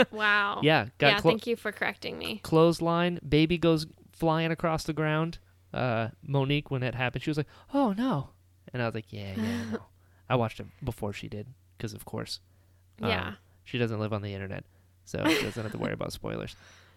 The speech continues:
Speaker 1: But yeah, yeah, Baby Yoda takes a tumble. Poor little
Speaker 2: I,
Speaker 1: guy.
Speaker 2: I was very upset. And then,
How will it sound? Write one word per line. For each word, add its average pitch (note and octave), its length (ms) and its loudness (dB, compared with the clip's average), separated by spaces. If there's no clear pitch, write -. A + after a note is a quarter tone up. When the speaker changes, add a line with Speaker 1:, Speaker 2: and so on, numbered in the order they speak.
Speaker 1:
But - 220 -6
yeah, E3+ 320 2
yeah, F#3 200 2
Baby F3+ 240 2
Yoda G3+ 220 4
takes G#3 220 0
a G3 40 -10
tumble. G3+ 380 0
Poor F#3 140 -2
little B2+ 180 -2
Speaker 2:
I, - 100 4
Speaker 1:
guy. G#3 80 -2
Speaker 2:
I A3+ 140 6
was A3 180 0
very G3 320 2
upset. G3 540 -2
And C#4+ 140 0
then, F#4+ 220 2